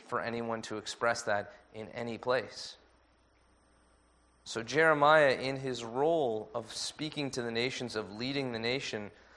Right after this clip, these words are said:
in terms of what God was building towards,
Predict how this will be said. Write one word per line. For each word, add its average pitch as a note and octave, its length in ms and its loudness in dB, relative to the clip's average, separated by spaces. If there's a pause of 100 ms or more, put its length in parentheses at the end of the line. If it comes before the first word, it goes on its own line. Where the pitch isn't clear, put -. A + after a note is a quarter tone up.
(480)
in A#2 100 -6
terms B2+ 360 0
of G#2 100 -4
what A2 240 -2
God A#2 320 4
was G#2+ 240 -4
building B2 460 0
towards, G#2+ 880 -2